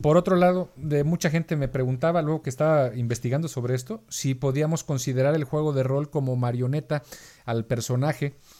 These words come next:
pero creo que no. De hecho, el juego de rol y las marionetas son mundos ajenos.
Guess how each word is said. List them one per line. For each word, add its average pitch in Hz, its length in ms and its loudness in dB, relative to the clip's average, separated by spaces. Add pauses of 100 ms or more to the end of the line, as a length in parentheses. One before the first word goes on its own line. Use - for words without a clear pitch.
(140)
pero 123 300 2
creo 143 220 0
que 147 100 2
no. 131 300 -2
De 117 80 -4
hecho, 117 160 -6
el 120 60 -6
juego 143 180 0
de 131 100 0
rol 156 400 4
y 117 300 -2
las 113 180 -2
marionetas 131 560 0
son 139 520 -2
mundos 135 380 -2
ajenos. 123 580 -4